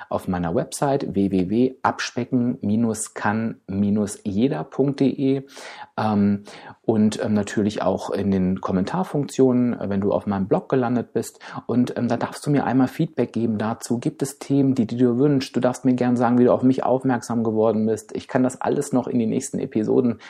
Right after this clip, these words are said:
mit einarbeiten, wenn du da Lust zu hast. Also von daher gib mir gern deine Wünsche vor. Ähm, und wenn du sagst, "Mensch, dieser Podcast, der könnte was für mich sein", dann abonnier den doch direkt einfach bei iTunes oder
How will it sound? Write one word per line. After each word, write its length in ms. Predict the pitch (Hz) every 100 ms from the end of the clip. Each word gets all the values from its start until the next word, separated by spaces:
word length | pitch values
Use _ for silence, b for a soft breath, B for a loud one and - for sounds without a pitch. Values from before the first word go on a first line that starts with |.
| B
mit 240 | - 123 -
einarbeiten, 760 | 127 131 98 98 98 160 202
wenn 100 | -
du 80 | 101
da 120 | 104
Lust 260 | 101 110 -
zu 180 | - 131
hast. 240 | 156 -
Also 280 | 104 107 110 B B
von 180 | - 113
daher 240 | 117 123
gib 220 | 123 131
mir 120 | 120
gern 240 | 107 113 117
deine 300 | 107 107 104
Wünsche 280 | 101 - 101
vor. 440 | - 107 151 196 B B B B B
Ähm, 280 | 131 123 123 B B -
und 280 | 143 190 202 -
wenn 300 | 120 147 156
du 100 | 151
sagst, 400 | 139 139 147 135
"Mensch, 220 | 131 -
dieser 240 | 175 165
Podcast, 540 | - - - - 104 107
der 60 |
könnte 340 | 107 135 135 123
was 180 | 123
für 120 | - 123
mich 220 | 117 -
sein", 380 | 104 101 90 87 B
dann 180 | - 117
abonnier 500 | - 143 151 151 175
den 180 | 170 123
doch 160 | 98 -
direkt 520 | 117 110 135 - -
einfach 420 | 113 131 113 -
bei 280 | - 107 -
iTunes 640 | 92 127 131 127 127 123
oder 360 | - 113 110 107